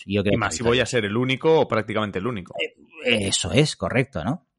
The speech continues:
Speaker 2: Por su parte, el Papa Bonifacio, aquel Bonifacio octavo que hemos hablado al principio,
Speaker 1: Sí.
Speaker 2: había muerto. Y el Papa,
Speaker 1: Vale.
Speaker 2: su suce-, eh, el Papa Clemente quinto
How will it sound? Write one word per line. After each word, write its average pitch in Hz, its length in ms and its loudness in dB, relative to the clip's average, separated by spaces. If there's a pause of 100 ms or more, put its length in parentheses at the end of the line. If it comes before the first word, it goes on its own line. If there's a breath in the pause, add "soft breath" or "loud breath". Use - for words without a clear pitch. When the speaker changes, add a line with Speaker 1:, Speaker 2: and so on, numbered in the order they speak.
(1120 loud breath)
Speaker 2:
Por 127 120 4
su 127 140 6
parte, 160 580 6
el 110 120 4
Papa 135 220 8
Bonifacio, 120 840 4
aquel - 180 -4
Bonifacio 101 380 -2
octavo 95 300 2
que 90 80 -2
hemos 98 140 -2
hablado 95 200 0
al 95 60 -2
principio, 143 400 0
Speaker 1:
Sí. 104 60 -2
Speaker 2:
había 131 180 6
muerto. 143 440 4 (440 soft breath)
Y 120 140 0
el 117 120 2
Papa, 165 180 6
Speaker 1:
Vale. 220 100 8
Speaker 2:
su 110 100 -2
suce-, 101 280 -4
eh, 107 360 0 (220)
el 110 100 -2
Papa 131 200 4
Clemente 131 320 6
quinto 139 480 8